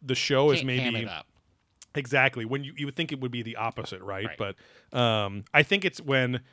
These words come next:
Speaker 1: he's being told to do something, e-, even giving a little bit of acting direction, that's when he starts to crumble, as opposed to when he's just totally off the cuff where he,
Speaker 2: Right.
Speaker 1: he shines. Um,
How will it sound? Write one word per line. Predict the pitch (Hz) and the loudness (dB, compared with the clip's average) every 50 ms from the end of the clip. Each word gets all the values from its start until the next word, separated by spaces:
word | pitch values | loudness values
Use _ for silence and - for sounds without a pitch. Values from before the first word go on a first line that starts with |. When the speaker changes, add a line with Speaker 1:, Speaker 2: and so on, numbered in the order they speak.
| _ _ _ | _ _ _
Speaker 1:
he's | _ - 147 127 113 | _ -10 -8 -8 -8
being | 110 151 156 165 180 180 - | -6 -2 0 2 2 0 0
told | - - 156 147 147 143 143 135 | 2 4 6 8 8 8 8 6
to | - 127 | 2 -4
do | 113 127 123 123 120 | 0 2 2 2 2
something, | - - 131 127 123 - 127 120 117 120 131 | 0 0 -2 -2 -2 -4 -4 -4 -4 -4 -4
e-, | 151 170 - | -6 -6 -2
even | 196 226 247 262 | -2 -2 0 0
giving | 220 233 202 185 165 | 0 0 0 0 0
a | 135 | -2
little | 131 127 135 143 151 139 | -2 0 2 2 2 2
bit | 131 123 113 | 0 -2 -4
of | 107 - - | -4 -8 -6
acting | 107 110 - _ - - 135 131 135 135 139 131 _ _ _ _ _ _ - | -4 -4 -4 _ -2 -2 -2 -2 -2 -4 -6 -8 _ _ _ _ _ _ -4
direction, | 135 127 127 131 131 - - - 156 165 170 185 190 _ _ _ _ _ _ - | 0 2 2 2 2 0 0 0 0 2 0 -2 -6 _ _ _ _ _ _ 2
that's | 139 135 - | 2 4 4
when | 147 | 2
he | 139 127 | 0 0
starts | - - 127 120 - - | 0 -2 -2 -2 -2 -6
to | - 110 | -8 -8
crumble, | - - 120 113 117 131 135 123 | -4 -2 -4 -2 0 0 0 0
as | 113 120 | 0 -2
opposed | 113 - 131 120 - | -2 -2 -2 -2 -2
to | 127 | -4
when | 113 113 113 | -6 -4 -6
he's | 113 110 | -6 -8
just | - 110 - - | -8 -10 -10 -4
totally | - 123 110 107 107 104 101 | -4 -4 -2 -2 -6 -8 -6
off | 98 98 - - | -8 -8 -10 -12
the | - | -12
cuff | - 113 104 98 - | -6 -6 -6 -4 -4
where | 110 98 | -4 -6
he, | 95 92 | -6 -8
Speaker 2:
Right. | 95 98 92 80 - | -12 -12 -12 -12 -12
Speaker 1:
he | 101 | -12
shines. | - - 110 98 92 95 101 117 139 - - - - - - - - _ _ - | -12 -10 -10 -10 -10 -10 -10 -10 -10 -12 -14 -20 -20 -20 -20 -20 -20 _ _ -2
Um, | 127 120 113 107 104 101 101 98 98 95 98 | 0 0 2 2 0 -2 -2 -4 -8 -12 -12